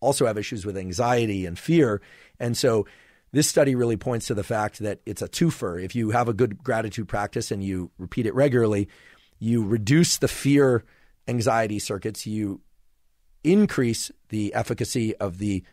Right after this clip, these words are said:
positive emotion feel-good circuits, and the circuits associated with motivation and pursuit are actually enhanced as well. The first author is Hazlitt. And basically, what this paper showed was that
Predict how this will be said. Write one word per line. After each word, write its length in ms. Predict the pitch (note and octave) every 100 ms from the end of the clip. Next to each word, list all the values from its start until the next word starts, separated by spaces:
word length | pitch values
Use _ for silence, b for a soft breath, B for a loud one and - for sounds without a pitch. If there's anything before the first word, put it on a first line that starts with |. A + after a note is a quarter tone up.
| b -
positive 460 | B2 D3+ C3+ A#2
emotion 640 | G#2 G2+ G2+ - G#2 G2 b b b b b
feel-good 520 | _ E3+ F3+ C3+ A2
circuits, 400 | - A2+ A2+ G2 -
and 400 | D#3+ E3+ D3 C3+ b b
the 80 | B2
circuits 340 | C#3 C3 -
associated 480 | B2+ C3 - B2 G#2+
with 160 | G#2+
motivation 600 | G2 A#2 B2 A2 A2 - G#2+
and 160 | F#2+
pursuit 420 | G#2 - A#2+ G#2
are 120 | F#2+ G2
actually 380 | F#2+ - G2
enhanced 460 | F2 D#2+ F2+ - -
as 140 | D#2+
well. 300 | F2+ F2 D#2+ b b b _ -
The 60 |
first 240 | - - A#2+
author 240 | G#2+ A2
is 240 | - F#2 -
Hazlitt. 640 | - - B2 F2+ E2+ D2+ - B B B B B -
And 320 | C3 A#2 A#2
basically, 640 | D3 F#3 - E3 A#2+ A2 B2+ b b b -
what 180 | B2+ B2
this 160 | C3+
paper 360 | - C#3 B2+ A#2+
showed 480 | - D3 G#2+ B2 C#3 B B B -
was 200 | B2+ A2
that 320 | C3 A#2+ -